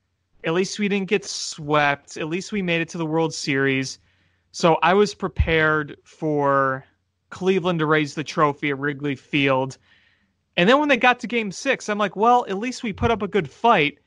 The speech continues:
And then when we went to game seven, when we won game six, I'm like, "All right, it's,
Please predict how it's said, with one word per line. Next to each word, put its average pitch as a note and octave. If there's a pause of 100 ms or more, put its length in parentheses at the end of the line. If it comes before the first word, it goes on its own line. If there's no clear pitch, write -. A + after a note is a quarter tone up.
(320)
And E3+
then A3
when A3
we G#3
went F#3
to G3+
game E3
seven, F3
when D#3
we E3
won F#3
game D3
six, -
I'm D#3+
like, C#3+
"All E3
right, D#3
it's, -